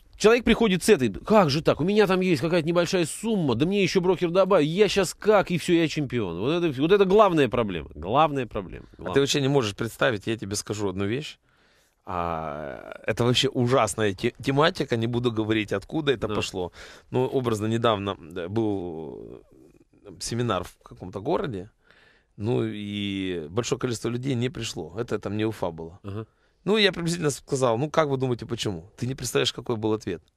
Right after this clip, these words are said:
Speaker 2: Щас М М М моднее.
Speaker 1: <laughs>
Speaker 2: Можешь себе представить?
Speaker 1: Нет, не могу.
Speaker 2: Я тебе говорю, как есть, на
Speaker 1: Блин.
Speaker 2: самом, на самом деле. А, вопрос, э, такой.
Speaker 1: Ага.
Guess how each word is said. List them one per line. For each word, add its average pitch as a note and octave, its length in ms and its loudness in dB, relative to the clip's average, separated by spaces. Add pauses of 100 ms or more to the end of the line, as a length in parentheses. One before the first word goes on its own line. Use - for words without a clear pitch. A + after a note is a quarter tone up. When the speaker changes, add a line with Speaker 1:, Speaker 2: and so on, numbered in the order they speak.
(1120)
Speaker 2:
Щас A#2+ 300 -4
М B2 180 0
М B2 160 0
М C#3+ 80 2
моднее. G#2 560 -2 (280)
Speaker 1:
<laughs> - 1800 0
Speaker 2:
Можешь C#3+ 200 -2
себе D3+ 100 -2
представить? A2+ 340 -4 (200)
Speaker 1:
Нет, F#2 320 -2 (240)
не A2 240 -6
могу. C3+ 360 2
Speaker 2:
Я C3 120 4
тебе C3 160 0
говорю, C3+ 240 2
как A#2+ 160 -4
есть, D3 320 -2 (200)
на A2+ 80 -6
Speaker 1:
Блин. - 80 -2
Speaker 2:
самом, B2 300 2
на B2+ 80 2
самом C3 220 0
деле. A2+ 260 -2 (840)
А, A2+ 600 4
вопрос, E3 760 0 (480)
э, A2 1300 2 (1160)
такой. G#2+ 420 0 (180)
Speaker 1:
Ага. G2 220 -14